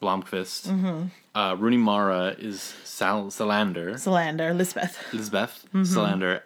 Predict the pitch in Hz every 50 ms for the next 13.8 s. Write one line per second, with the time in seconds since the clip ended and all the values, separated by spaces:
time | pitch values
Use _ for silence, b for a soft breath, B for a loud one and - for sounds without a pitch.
0 | - - 135 123 120 127 - - - - - - - - 262 254 226 208 185 175
1 | 165 - - - - _ _ _ _ - 185 165 180 160 - 196 135 127 185 170
2 | 160 151 143 151 - - _ _ - 190 175 185 175 156 143 135 147 160 - -
3 | _ _ - 175 180 160 - - 156 143 143 120 - - 139 151 - - - -
4 | 127 120 175 220 202 127 95 - - - - 147 139 143 175 180 - 202 165 -
5 | - 139 302 - - 320 - 165 160 269 135 123 - - 127 120 107 - 87 107
6 | 127 107 - - - - 123 131 151 170 175 170 139 120 123 107 107 107 95 85
7 | 85 85 85 87 101 92 - 247 214 - 330 370 381 370 370 381 381 339 302 247
8 | 202 196 202 - 320 339 349 - 240 226 208 254 247 208 80 78 78 - 196 185
9 | 170 160 165 202 220 214 190 165 156 151 139 - - - - - - _ - -
10 | - 123 120 127 127 135 147 160 165 156 135 127 127 127 123 127 147 180 180 -
11 | 165 135 123 113 110 107 98 104 98 98 - - _ _ _ _ _ - - -
12 | - 147 139 147 156 - - 180 165 - 180 180 220 233 - 101 85 - - -
13 | 71 64 - - - 220 233 233 220 190 175 180 - - -